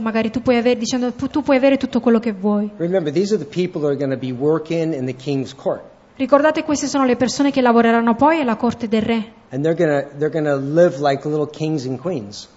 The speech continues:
Speaker 1: E vivranno come piccoli re e regine.
Speaker 2: They're gonna enjoy the spoils of Nebuchadnezzar in some way or another.
Speaker 1: E, diciamo, è come se venissero poi viziati da Nebuchadnezzar.
Speaker 2: And,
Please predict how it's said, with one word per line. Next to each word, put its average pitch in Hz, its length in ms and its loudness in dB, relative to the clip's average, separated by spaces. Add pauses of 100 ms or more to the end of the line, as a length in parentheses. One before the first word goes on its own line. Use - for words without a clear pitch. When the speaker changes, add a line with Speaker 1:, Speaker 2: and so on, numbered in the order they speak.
Speaker 1:
E 262 120 2
vivranno 277 500 2
come 247 260 -2
piccoli 254 480 0
re 240 260 0
e 233 40 0
regine. 233 640 -2
Speaker 2:
They're 160 180 2
gonna 156 240 0
enjoy 139 640 2 (320)
the 131 160 -6
spoils 139 760 0
of 123 300 -4
Nebuchadnezzar 131 760 -4 (100)
in 123 240 -8
some 143 260 -6
way 127 140 -4
or 117 100 -8
another. 123 400 -6 (260)
Speaker 1:
E, 247 120 -10
diciamo, 240 560 0
è 233 100 -2
come 247 220 -2
se 254 120 0
venissero 240 400 0
poi 240 160 2
viziati 277 520 -2
da 220 100 0
Nebuchadnezzar. 214 880 -6
Speaker 2:
And, 139 400 -2